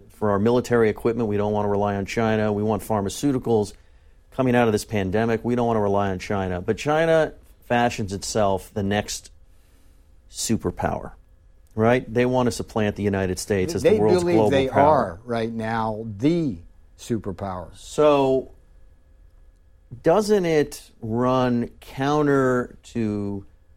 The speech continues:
Speaker 1: the American goal of preventing that from happen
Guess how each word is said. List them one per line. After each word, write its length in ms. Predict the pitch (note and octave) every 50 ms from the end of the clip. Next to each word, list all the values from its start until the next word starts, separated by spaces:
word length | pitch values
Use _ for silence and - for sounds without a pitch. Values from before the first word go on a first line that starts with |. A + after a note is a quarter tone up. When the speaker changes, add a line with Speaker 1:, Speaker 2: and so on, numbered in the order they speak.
| - _ _ _ _ -
Speaker 1:
the 100 | A2+ A2
American 600 | G#2+ A2 A#2 A#2+ B2 C3 C3+ A#2+ B2+ A2+ A2 G2+
goal 420 | G2+ G#2 G#2 G#2 G2+ G2 G2 F#2+ -
of 140 | G2 F2+ -
preventing 520 | - - G#2 F#2+ G2 G#2+ A2 A#2 A#2 A2
that 200 | G#2+ G#2 G#2 G2
from 220 | - - - F#2+ F#2
happen 560 | E2+ G#2 F#2+ F2+ F2 E2 - F2+ E2+ E2+ F2